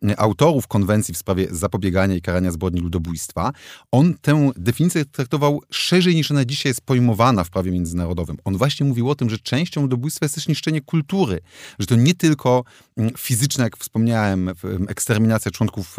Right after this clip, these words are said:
danego narodu, ale żeby zniszczyć naród,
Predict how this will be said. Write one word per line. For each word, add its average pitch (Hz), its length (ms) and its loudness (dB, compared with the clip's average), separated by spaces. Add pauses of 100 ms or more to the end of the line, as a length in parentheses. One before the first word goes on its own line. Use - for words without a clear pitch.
danego 98 680 0
narodu, 101 440 2 (260)
ale 92 160 0
żeby 92 280 -2
zniszczyć 92 600 -2
naród, 147 340 0